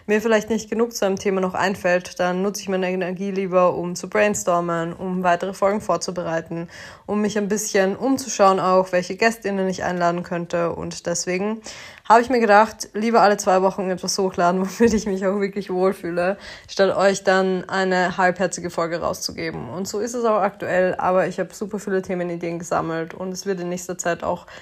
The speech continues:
vielleicht mal wieder wöchentlich was kommen. Vielleicht bleibe ich auch erstmal bei dem Zwei-Wochen-Rhythmus, je nachdem, wie meine Zeit es zulässt, wie viel, ja,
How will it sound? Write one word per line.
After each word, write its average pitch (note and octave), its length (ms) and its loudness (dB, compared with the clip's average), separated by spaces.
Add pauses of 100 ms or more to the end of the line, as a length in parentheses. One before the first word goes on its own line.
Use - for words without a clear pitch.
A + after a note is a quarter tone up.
(120)
vielleicht A#3+ 340 4
mal B3 140 4
wieder A#3 160 6
wöchentlich F3+ 440 0
was F3+ 140 -6
kommen. F#3 300 2
Vielleicht F3 360 -4
bleibe F3+ 220 4
ich F3+ 120 -4
auch F3+ 80 0
erstmal F3 360 -2
bei F3+ 100 2
dem F3 140 2
Zwei-Wochen-Rhythmus, F3+ 840 -2
je E3+ 100 -4
nachdem, E3 420 -6 (420)
wie A#3 140 2
meine A3 200 4
Zeit F#3+ 280 6
es - 100 -10
zulässt, F3+ 640 2
wie F#3 120 -6
viel, F#3 520 2 (160)
ja, F3 280 2